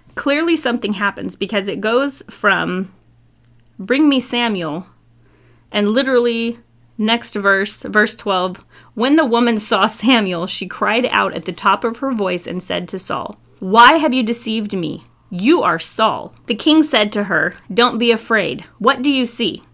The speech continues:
Okay, so obviously Saul can't see Samuel. He doesn't know what's going on. He just knows that this woman is freaked out. Maybe this is the first <laughs> time that her quote-unquote power has worked and that she was actually able to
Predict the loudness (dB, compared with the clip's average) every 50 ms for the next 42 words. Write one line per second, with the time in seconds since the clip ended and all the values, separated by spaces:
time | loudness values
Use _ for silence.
0 | _ -14 -10 -6 -4 -4 -4 -4 -4 -4 -2 0 0 0 0 0 -2 -4 -4 -6
1 | -6 -6 -6 -4 -6 -8 -10 -14 _ _ _ _ _ -20 -20 -20 -20 -20 -8 0
2 | 2 2 2 2 2 0 -2 -2 -2 -4 -4 -2 0 0 0 0 0 0 0 0
3 | 0 0 -2 -2 -2 -4 -4 -4 -4 -2 -2 -2 -2 -2 -4 -2 -4 -4 -6 -6
4 | -6 -6 -4 -2 -2 -2 -2 -2 -4 -6 -8 -6 -6 -6 -4 -4 -4 -4 -4 -4
5 | -4 -6 -8 -4 -4 -4 -4 -4 -4 -4 -2 -2 -4 -4 -6 -6 -8 -8 -10 -12
6 | -10 -6 -6 -6 -6 -4 -6 -6 -6 -6 -10 _ -20 -20 -20 -20 -20 -18 -12 -8
7 | -4 -4 -2 -2 -2 -2 -2 -2 -2 -2 -4 -2 -2 -2 -2 -2 0 0 0 0
8 | 0 2 4 4 6 4 4 2 0 -2 -2 -2 -4 -6 -8 -2 -2 0 0 0
9 | -2 -4 -4 -8 -10 -16 -12 -12 -8 -2 2 4 4 4 4 2 0 -2 -4 -4
10 | -2 -2 -2 -2 -4 -4 -2 -2 -2 -2 -2 -6 -10 -16 -14 -8 -4 -2 -2 0
11 | 2 2 2 2 0 -2 -2 -2 -4 -4 -2 -2 -2 -2 -2 -6 -8 -8 -6 -4
12 | -4 -4 -4 -4 -4 -4 -4 -4 -4 -4 -4 -6 -6 -8 -8 -8 -10 -8 -8 -6
13 | -6 -6 -6 -8 -8 -8 -8 -6 -6 -4 -4 -6 -8